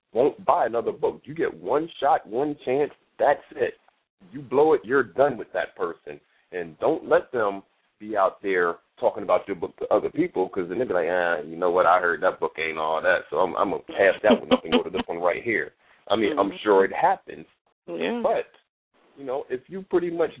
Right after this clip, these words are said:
Speaker 1: get it together, you know, and they're like, uh, you know, hey, that's a new author. Um, you know, I mean, there was a mistake here and there, but,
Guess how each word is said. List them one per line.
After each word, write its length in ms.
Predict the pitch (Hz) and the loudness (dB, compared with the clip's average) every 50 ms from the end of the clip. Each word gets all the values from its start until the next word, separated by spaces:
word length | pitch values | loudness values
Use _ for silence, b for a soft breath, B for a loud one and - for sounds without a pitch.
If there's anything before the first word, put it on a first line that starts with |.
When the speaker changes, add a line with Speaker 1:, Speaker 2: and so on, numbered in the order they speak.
| 117 117 | -2 2
Speaker 1:
get 140 | 151 175 | 2 4
it 140 | 190 185 - - | 4 2 0 -2
together, 800 | - 95 90 - _ - 120 147 202 190 123 98 82 80 80 - _ _ _ _ _ _ _ _ _ _ | -6 -6 -6 -8 _ 2 2 2 2 2 0 0 0 -2 -2 -6 _ _ _ _ _ _ _ _ _ _
you 120 | 107 110 101 | -18 -14 -10
know, 360 | 95 92 92 92 90 - - - _ _ _ _ _ | -6 -4 -2 -2 -4 -4 -8 -14 _ _ _ _ _
and 100 | 185 185 | -20 -16
they're 60 | - | -12
like, 180 | - 85 95 | -10 -8 -8
uh, 120 | 107 107 104 - | -6 -6 -6 -8
you 120 | - 277 | -8 -8
know, 300 | 147 - 147 147 - - - | -4 -4 -2 -2 -4 -6 -6
hey, 160 | - 240 233 - - | -6 -6 -6 -4 -2
that's 200 | 190 190 - - | -2 -2 -2 -4
a 40 | |
new 140 | 175 180 175 165 | -4 -4 -2 0
author. 480 | 160 160 156 160 156 - 156 160 160 - 139 147 | 0 0 0 0 -2 -2 -2 -2 -2 -4 -6 -6
Um, 360 | 151 151 151 151 151 156 - _ _ _ _ _ _ _ _ - - - _ _ _ - - - - - - - | -8 -8 -8 -10 -12 -14 -16 _ _ _ _ _ _ _ _ -20 -20 -20 _ _ _ -20 -20 -20 -20 -20 -12 -6
you 80 | 143 147 | -2 2
know, 160 | 135 131 139 | 4 4 4
I 60 | 147 | 4
mean, 160 | 175 170 160 | 2 2 2
there 80 | 185 185 | 2 2
was 80 | 190 196 | 2 2
a 40 | 175 | 2
mistake 340 | 156 165 - - 147 - | 0 0 2 0 0 2
here 200 | 156 165 160 165 | 2 2 4 4
and 100 | 156 151 | 4 6
there, 180 | 165 165 160 160 160 135 - _ | 6 6 6 4 4 0 -4 _
but, 280 | - 170 196 214 - - | 2 2 4 2 0 -2